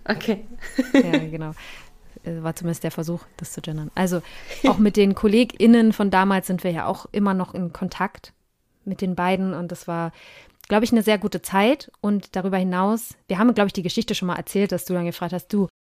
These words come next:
Speaker 2: ähm, könntest du dir eigentlich vorstellen, einen Podcast zu machen?“ Und dann schon so eine Liste mit Sachen, die du sagen kannst, um
Speaker 1: <laughs>
Speaker 2: mich zu überzeugen. Ich so, „Ja, ja, ja, auf jeden Fall. Das machen wir.“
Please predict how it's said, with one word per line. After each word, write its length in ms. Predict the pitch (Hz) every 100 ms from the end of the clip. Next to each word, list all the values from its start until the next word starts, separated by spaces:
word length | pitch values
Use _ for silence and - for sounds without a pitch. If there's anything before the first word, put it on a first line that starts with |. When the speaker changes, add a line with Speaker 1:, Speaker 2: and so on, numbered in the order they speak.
| _
Speaker 2:
ähm, 380 | - 185 180 170 170
könntest 180 | 180 185
du 40 |
dir 100 | 180
eigentlich 160 | 175 165
vorstellen, 280 | 185 - 170
einen 40 |
Podcast 400 | 190 - 220 214
zu 80 | -
machen?“ 300 | 196 214 196
Und 100 | 175
dann 120 | 180
schon 120 | 185 180
so 60 |
eine 100 | 180
Liste 340 | 170 190 - 185
mit 160 | 175
Sachen, 640 | 185 185 190 180 175 160 - -
die 220 | 160 190
du 80 | 180
sagen 240 | 175 190
kannst, 320 | 190 190 175
um 200 | - 170 359 415
Speaker 1:
<laughs> 200 | - _
Speaker 2:
mich 140 | 190 180
zu 100 | 185
überzeugen. 280 | 175 214 202
Ich 80 |
so, 60 | 190
„Ja, 140 | 220
ja, 120 | 320 294
ja, 160 | 277
auf 100 | 220
jeden 160 | 202 185
Fall. 160 | - - - - -
Das 120 | 190
machen 200 | 208 170
wir.“ 120 | 170